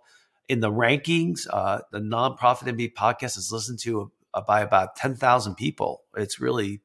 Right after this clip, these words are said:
quite amazing. And if you're looking for a line of credit for your nonprofit, you can call us at eight six two, two oh seven, four one one eight, or visit our website at nonprofit M B A podcast dot com.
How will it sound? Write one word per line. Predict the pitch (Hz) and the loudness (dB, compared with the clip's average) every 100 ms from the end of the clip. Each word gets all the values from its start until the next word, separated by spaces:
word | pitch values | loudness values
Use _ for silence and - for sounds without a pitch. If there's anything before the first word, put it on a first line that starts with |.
| _ | _
quite | 120 107 | -4 -4
amazing. | 101 98 95 92 92 - - - - - - - | -4 -6 -6 -10 -16 -18 -20 -20 -20 -20 -20 -6
And | 131 131 | 0 0
if | 110 | 0
you're | 120 | -2
looking | 139 151 139 | -2 -4 -10
for | - 135 | -4 0
a | 123 | 2
line | 120 131 | 2 0
of | 131 | -2
credit | 127 135 147 | 0 2 2
for | - | -2
your | 120 117 | -4 -2
nonprofit, | 117 117 - 120 139 - - - | 0 -2 2 4 4 2 -10 -10
you | |
can | 120 | -14
call | 110 - 113 | -8 0 2
us | 127 127 | 2 -2
at | 107 - | -8 -6
eight | 135 | -6
six | - 151 - - | -4 -4 -6 -6
two, | 135 127 123 | -4 -2 -2
two | - - 143 | -6 0 2
oh | 143 | 2
seven, | 120 - 120 117 117 113 _ _ _ | 2 4 4 4 -2 -4 _ _ _
four | - 165 165 | -2 4 6
one | 160 147 139 | 6 4 4
one | 123 113 - | 0 0 2
eight, | 139 190 - - _ _ | 4 4 2 -12 _ _
or | 120 120 | 0 2
visit | 135 147 | 2 2
our | 156 143 | 4 4
website | 120 117 - 117 117 - | 2 0 2 2 2 0
at | 104 95 - _ _ | 0 0 -4 _ _
nonprofit | 127 139 156 151 135 135 135 139 - | 2 4 4 4 4 4 4 -6 -4
M | 120 113 | -6 -2
B | 113 107 | 0 0
A | |
podcast | 110 - 92 92 - 95 98 98 - - - _ | -2 -8 -6 -6 -6 -2 0 0 -4 -10 -20 _
dot | 101 92 - - | 2 2 0 -8
com. | - 92 90 92 | 0 0 0 -4